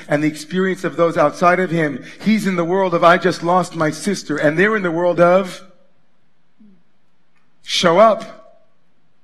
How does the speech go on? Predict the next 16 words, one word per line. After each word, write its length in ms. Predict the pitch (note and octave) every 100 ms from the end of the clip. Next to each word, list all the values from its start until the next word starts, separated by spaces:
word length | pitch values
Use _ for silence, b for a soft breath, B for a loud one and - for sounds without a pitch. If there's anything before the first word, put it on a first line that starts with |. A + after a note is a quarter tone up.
| - - - - - - - - - - -
Your 120 | D#3
job 300 | D#3+ F3 F3+
is 60 |
to 100 | -
be 80 | F#3
Moses. 480 | F#3 G#3 A3+ F#3 C#3+
We're 220 | C#3 F3+
thirsty. 760 | F3+ F#3 F3 E3+ G3+ A3 A#3 - - - -
It's 180 | D3+ D3+
really 200 | F#3+ F#3+
sad 340 | - G3 F#3
that 140 | F3+
Miriam 260 | D#3+ E3 D#3
died. 320 | D3+ C#3+ D3
Sorry, 420 | - F3 D3+ C3
but 560 | B2+ D3 D#3 - -